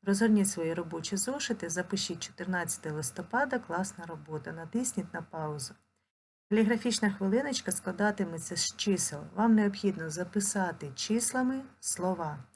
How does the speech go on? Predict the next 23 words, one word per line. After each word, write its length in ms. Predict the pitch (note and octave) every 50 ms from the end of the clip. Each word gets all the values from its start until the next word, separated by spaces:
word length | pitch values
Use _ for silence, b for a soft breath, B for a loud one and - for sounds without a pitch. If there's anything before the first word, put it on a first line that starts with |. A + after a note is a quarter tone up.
| b b b b b b b
сто 280 | - - - - G3+ G3
двадцять, 640 | G3 E3 E3+ F#3+ G3+ A3+ A#3 - - F#3 F#3 F3+ -
сто 280 | - - - E3+ E3
сім, 480 | D#3+ - - - G3+ G3+ A3+ A#3+ B3 G#3+
двісті 400 | F#3+ F3+ F#3 F3 - - - D#3
тридцять, 600 | - - F#3+ G3+ A3 A#3 A3+ - - A#3+ A#3 A#3
триста 400 | - F#3+ F3+ F3 F3 - - D#3
тридцять 520 | D3+ - - E3+ E3 D#3+ - - D3 B2+ -
три, 280 | - F#3 G#3 A3+ B3
п'ятсот, 680 | B3 - - D#3+ D#3 D#3 - - - G3 G#3 A#3 A3+ -
шістсот 520 | - - F3 - - - F3 E3 - D3+
один, 380 | D3+ C3 C#3 F3+ G3+ A#3 A#3+ G#3
вісімсот 600 | E3 D3+ - - D#3+ D#3+ D3 - - E3 D3+ -
сорок 400 | - - E3 D#3 C#3+ D3 C#3 C3
шість, 440 | - - - G#3 A3+ A#3 - - -
тисяча. 520 | - - - - - C3+ - - - D#3 - b b b b b b b _ _ -
Натисніть 520 | F#3+ F#3+ - G3 F3+ - - F3+ - -
на 60 | F#3+
паузу 440 | G3 - B3 C4+ C#4+ C#4+ B3+ - -
і 40 | D3
виконайте 440 | E3+ G#3 G#3 A3+ G3+ F3 E3 E3 - - -
це 200 | - - E3+ E3
завдання. 400 | E3 D#3+ D3+ D3 D#3+ D#3+ D#3